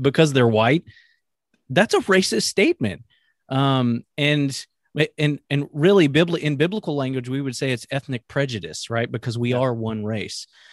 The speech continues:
Speaker 1: It, it's ironic, um, it, but that part of the reason that they, uh, not, not only do, if you read Robin DiAngelo's material, um, they combat this kind of thing by basically saying,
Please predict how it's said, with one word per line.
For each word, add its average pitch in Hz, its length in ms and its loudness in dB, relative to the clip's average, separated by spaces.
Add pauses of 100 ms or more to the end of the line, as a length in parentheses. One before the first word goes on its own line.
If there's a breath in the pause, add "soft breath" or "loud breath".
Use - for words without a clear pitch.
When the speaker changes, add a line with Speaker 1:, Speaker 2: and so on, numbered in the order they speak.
(260 loud breath)
Speaker 1:
It, 139 260 0
it's 175 180 0
ironic, 139 720 0 (120)
um, 123 500 -4
it, 147 180 -2
but 160 240 -4
that 165 180 -4 (120)
part 202 260 -2
of 196 80 -8
the 151 80 -4
reason 143 460 -2
that 127 200 -2
they, 120 460 -2 (320)
uh, 120 260 -4
not, 131 220 -4
not 156 180 0
only 165 220 0
do, 131 560 -2 (280)
if 131 180 -8
you 127 60 -2
read 143 200 2
Robin 135 320 4
DiAngelo's 123 680 -2
material, 120 640 -4 (320 soft breath)
um, 123 320 -2
they 123 140 -2
combat 160 840 -2 (300)
this 156 220 -6
kind 147 220 -2
of 123 80 -6
thing 147 320 -2
by 120 180 -2
basically 151 520 -4
saying, 127 580 -4